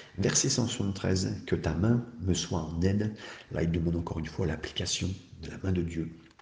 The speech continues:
Car j'ai choisi tes ordonnances. » Ah, c'est un bon choix,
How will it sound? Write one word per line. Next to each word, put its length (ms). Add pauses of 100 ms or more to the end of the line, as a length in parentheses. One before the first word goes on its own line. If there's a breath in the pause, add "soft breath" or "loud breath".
(420)
Car 140
j'ai 120
choisi 400
tes 160
ordonnances. » 540 (560 loud breath)
Ah, 60
c'est 160
un 60
bon 200
choix, 340